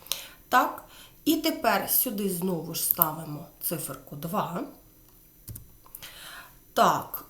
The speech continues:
Пере-, заходимо в змінні і перетягуємо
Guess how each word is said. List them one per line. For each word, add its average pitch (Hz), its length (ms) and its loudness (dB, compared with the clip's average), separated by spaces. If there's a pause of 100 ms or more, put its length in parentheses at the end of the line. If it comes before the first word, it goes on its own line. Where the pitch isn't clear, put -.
(500)
Пере-, 254 500 4
заходимо 247 880 6
в 196 80 -2
змінні 202 640 4
і 226 180 -8
перетягуємо 180 1080 0